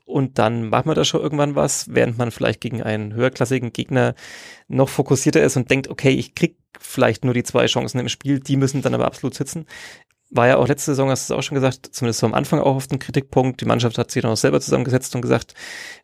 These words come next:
„Da muss jetzt mal mehr rauskommen aus dem, was wir uns erarbeiten.“ Nur, das sagt sich ja immer so leicht. Also als, als Fan sagt man natürlich immer,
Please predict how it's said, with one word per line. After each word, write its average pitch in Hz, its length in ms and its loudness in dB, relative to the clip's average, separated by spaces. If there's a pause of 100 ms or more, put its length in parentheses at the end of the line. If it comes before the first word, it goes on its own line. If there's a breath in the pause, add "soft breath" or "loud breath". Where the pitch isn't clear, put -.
(360)
„Da 131 180 2
muss 123 160 0
jetzt 135 140 -2
mal 127 100 2
mehr 123 160 4
rauskommen 143 460 2
aus 147 160 -2
dem, 147 160 0
was 143 160 -2
wir - 20 -2
uns 139 120 -2
erarbeiten.“ - 520 -4 (240)
Nur, 135 300 4 (100)
das 123 140 0
sagt 131 160 2
sich 123 140 -2
ja 131 80 4
immer 117 120 0
so - 80 0
leicht. - 320 -4
Also 131 240 -2
als, 139 260 -4
als - 140 -8
Fan 135 220 2
sagt 143 180 0
man 151 60 -2
natürlich 135 240 0
immer, 143 300 -2